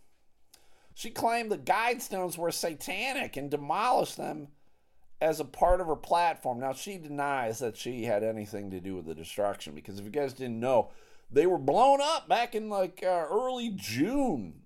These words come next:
So, like, a month and a half ago, uh, there was some destruction done that was so great to it that they actually had to, they tore the whole fu-, the whole fucking thing down.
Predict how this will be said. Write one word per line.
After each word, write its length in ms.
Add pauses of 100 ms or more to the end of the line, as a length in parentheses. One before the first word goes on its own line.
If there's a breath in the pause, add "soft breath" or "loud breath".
So, 160
like, 160
a 60
month 280
and 80
a 80
half 140
ago, 320
uh, 580
there 120
was 100
some 160
destruction 560
done 240 (380 soft breath)
that 120
was 140
so 240
great 640 (140)
to 260
it 140
that 120
they 80
actually 540
had 240
to, 100 (360)
they 120
tore 300
the 100
whole 240
fu-, 320
the 80
whole 220
fucking 340
thing 220
down. 340